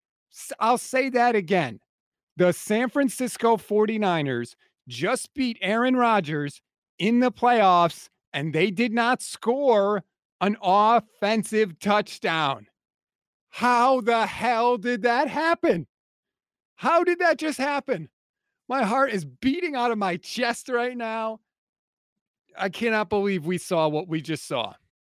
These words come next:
<laughs> Trap Naps, thanks for the super chat. "Am I tripping, or did special teams just win us this game?" You're a thousand percent right. The defense and the special teams,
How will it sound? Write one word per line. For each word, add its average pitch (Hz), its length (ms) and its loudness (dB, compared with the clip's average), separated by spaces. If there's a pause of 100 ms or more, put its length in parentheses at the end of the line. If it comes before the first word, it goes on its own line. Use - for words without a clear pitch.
(220)
<laughs> 139 260 -10
Trap 214 340 -2
Naps, 196 420 -4
thanks 165 220 -8
for 190 80 -6
the 175 100 -4
super 180 320 -6
chat. 139 280 -4
"Am 151 100 -4
I 151 80 -2
tripping, 240 340 -2
or 240 80 -4
did 185 160 -2
special 190 400 -4
teams 202 320 -6
just - 240 -8
win 170 160 -6
us 165 160 -8
this 160 240 -12
game?" 170 260 -4 (400)
You're 254 220 0
a 165 140 2
thousand 220 640 -2
percent 208 360 -6
right. 165 220 -4 (260)
The 165 140 -2
defense 262 880 0
and 202 180 -2
the 196 120 0
special 214 500 -4
teams, 160 500 -8